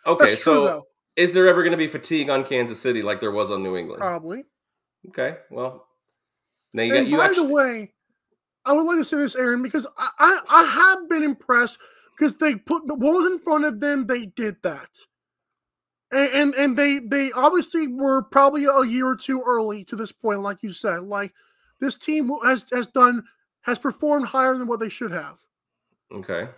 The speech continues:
Speaker 2: It still does not mean what happened around them did not fall flat on its face. And so
Speaker 1: Yeah, I
Speaker 2: I,
Speaker 1: mean
Speaker 2: I, I really hope when things are healthy next year, they can continue to be competitive, or at least win some more games that they are not supposed to,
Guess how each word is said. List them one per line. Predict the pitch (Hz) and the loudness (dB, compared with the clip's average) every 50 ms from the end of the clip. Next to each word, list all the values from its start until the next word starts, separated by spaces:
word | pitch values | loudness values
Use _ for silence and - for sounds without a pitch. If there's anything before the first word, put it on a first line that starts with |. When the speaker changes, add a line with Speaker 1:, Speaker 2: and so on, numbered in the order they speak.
| _ _ - | _ _ -6
Speaker 2:
It | - 226 - | -6 -6 -6
still | - - - 320 311 | -6 -2 0 0 0
does | 294 269 226 | 0 0 0
not | 277 269 262 | 0 0 0
mean | 262 262 262 254 240 202 | 0 -2 -4 -4 -4 -4
what | 226 240 202 | -4 -2 -2
happened | 233 226 220 262 240 | -2 -2 -4 -4 -6
around | 226 226 220 226 220 214 214 | -6 -4 -2 -2 -2 -2 -2
them | 208 202 202 | -4 -6 -6
did | 190 214 | -8 -6
not | 208 208 202 196 - | -6 -4 -6 -6 -4
fall | 220 208 190 | -4 -4 -4
flat | - - 208 202 | -4 -2 -4 -2
on | 190 190 180 | -2 -4 -8
its | 180 - | -10 -10
face. | - 190 156 135 160 - - - - - _ _ _ _ _ _ _ _ _ - - | -8 -8 -8 -8 -12 -16 -14 -14 -14 -16 _ _ _ _ _ _ _ _ _ -8 -4
And | 233 240 | -4 -4
so | - 330 370 | 0 0 0
Speaker 1:
Yeah, | - | 2
I | - 240 | 2 2
Speaker 2:
I, | 240 | 2
Speaker 1:
mean | - - - 247 247 - - | 4 2 2 0 0 -2 0
Speaker 2:
I, | 226 | 0
I | 269 | 0
really | 247 202 247 320 330 339 320 | 2 4 4 4 4 4 2
hope | 226 - - 320 311 294 277 254 - _ _ _ _ _ _ _ _ - | 0 -2 -2 0 2 2 2 0 -2 _ _ _ _ _ _ _ _ -4
when | 262 269 262 247 | -4 -2 -2 -4
things | 254 - 285 294 277 285 | -4 -4 -4 -2 -2 -2
are | 285 262 247 214 233 208 180 | -4 -6 -6 -6 -10 -12 -4
healthy | 180 262 277 269 - 285 | 0 0 0 0 -2 -6
next | 240 226 220 - - - | -6 -6 -8 -10 -12 -8
year, | 240 226 220 214 _ - _ _ _ _ _ _ - | -4 -4 -4 -4 _ -14 _ _ _ _ _ _ -2
they | 262 262 | -2 -2
can | 269 220 | -2 -4
continue | - 247 233 202 - - 254 254 247 240 233 - | -8 -10 -12 -12 -12 -10 -8 -8 -6 -6 -8 -10
to | - - 226 | -10 -12 -12
be | 175 233 214 | -10 -10 -12
competitive, | - 208 202 - - 226 214 214 202 202 196 190 - | -12 -14 -12 -6 -4 -2 -2 -2 -2 -6 -6 -6 -6
or | - 254 254 240 269 277 | -6 -4 -2 0 0 0
at | 269 | 0
least | 269 285 254 - - _ _ _ _ _ _ _ - | 0 -2 -2 -4 -8 _ _ _ _ _ _ _ -12
win | 208 185 240 285 277 262 | -8 -2 0 0 0 0
some | - - 262 240 226 | -2 -4 -4 -4 -4
more | 233 247 240 226 208 | -4 -4 -4 -6 -6
games | 185 233 226 220 220 202 | -6 -8 -6 -6 -6 -8
that | 208 | -6
they | 202 196 | -6 -6
are | 202 | -6
not | 202 190 196 - | -6 -6 -8 -8
supposed | - - 196 180 165 - - | -6 -6 -4 -4 -6 -8 -12
to, | - 175 165 180 180 | -10 -10 -10 -10 -12